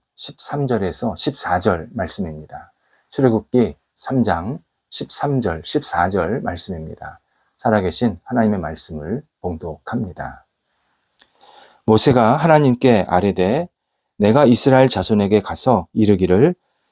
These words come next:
너희의 조상의 하나님이 나를 너희에게 보내셨다 하면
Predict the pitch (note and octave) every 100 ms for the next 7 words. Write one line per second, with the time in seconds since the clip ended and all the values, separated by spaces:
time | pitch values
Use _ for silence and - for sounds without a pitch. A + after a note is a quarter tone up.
0 | _ - G2+ A2 D3 D3+ A2 B2 B2 B2
1 | A#2 B2+ G#2 F#2+ F2+ B2+ E3+ _ _ _
2 | F#2+ F2 A2 C3 F#2 G2 G2+ F#2+ A#2+ -
3 | G2 G2 F#2+ F2 - G#2+ G2 C3+ G#2+